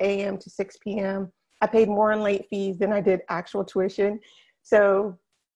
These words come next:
I worked tirelessly for a week and a half that we were off for Christmas.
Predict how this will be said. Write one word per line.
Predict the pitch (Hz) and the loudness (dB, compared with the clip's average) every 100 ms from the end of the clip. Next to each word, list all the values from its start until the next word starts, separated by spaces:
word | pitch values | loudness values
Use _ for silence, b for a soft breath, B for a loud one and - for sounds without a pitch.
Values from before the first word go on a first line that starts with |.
| _ _ _ _ _ _ - | _ _ _ _ _ _ 0
I | 220 | 4
worked | 214 208 202 - - _ _ | 6 4 2 -10 -18 _ _
tirelessly | - 196 190 185 202 - 202 | 0 2 4 2 -2 0 -2
for | 202 185 185 180 | 0 0 2 2
a | - | -2
week | 175 185 185 | -2 -4 -2
and | 185 | -4
a | |
half | 175 180 180 - | 0 -2 -2 -2
that | 185 | -4
we | - 190 | -2 -2
were | 180 | -2
off | 170 165 - | -2 -4 -4
for | 185 | -8
Christmas. | - 185 - 277 302 | -6 -6 -2 -4 -6